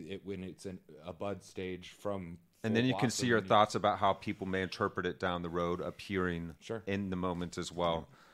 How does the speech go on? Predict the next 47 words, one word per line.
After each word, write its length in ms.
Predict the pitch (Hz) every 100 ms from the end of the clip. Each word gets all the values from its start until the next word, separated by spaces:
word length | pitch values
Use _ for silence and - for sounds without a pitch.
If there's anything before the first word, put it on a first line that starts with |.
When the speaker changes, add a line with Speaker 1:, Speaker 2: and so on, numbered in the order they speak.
| - - -
Speaker 2:
All 220 | 101 110
of 100 | 98
that 280 | 95 85 - -
is 280 | 90 85
tied 260 | - 101 90
into 260 | 87 85 -
the 60 | 85
very 300 | - 90 87
present 420 | - 85 87 71
moment 340 | 85 80 82
and 160 | 69 82
can 160 | - 87
be 80 | 80
seen 300 | - 87 85
from 140 | 90
the 40 | 80
being 300 | 80 82 80
mode. 240 | 78 76 - - -
And, 160 | - 135
Speaker 1:
He 80 | 107
Speaker 2:
and 120 | 117
we 100 | 120
know, 400 | 123 131 131 - - -
note 280 | 120 135 -
how 420 | 110 101 95 95 _
sages 540 | - 113 101 92 98
will 80 | 95
oftentimes, 800 | 87 98 - 98 87 92 85 85
like 360 | 98 87 85 - -
Ramana 320 | 98 95 92
Maharshi, 560 | 87 87 107 113 - 82
or, 320 | 80 78 76 -
uh, 160 | 78 - -
and 120 | - 92
it 40 |
was 180 | 101 95
Ramana 380 | 87 78 76 76
actually, 280 | 78 90
that 120 | 85 80
would 140 | 80
just 220 | 98 -
sit 240 | - 107 -
there 160 | 80
sometimes 640 | 78 85 76 82 78 76 -
with 220 | 85 85
a 40 |
flower 600 | 87 - 85 78 76 76